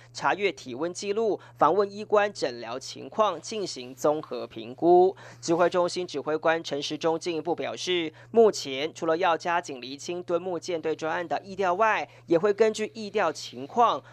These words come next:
讨论是否要对整体的船舶管理再行检讨，并提出合理有效的管控方式。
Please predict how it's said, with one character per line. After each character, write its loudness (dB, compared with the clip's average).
讨 2
论 6
是 -8
否 -2
要 0
对 -4
整 -6
体 -10
的 -6
船 -4
舶 -2
管 0
理 -6
再 0
行 -10
检 -8
讨， -2
并 2
提 -4
出 -4
合 0
理 -8
有 0
效 2
的 -4
管 -4
控 0
方 0
式。 -4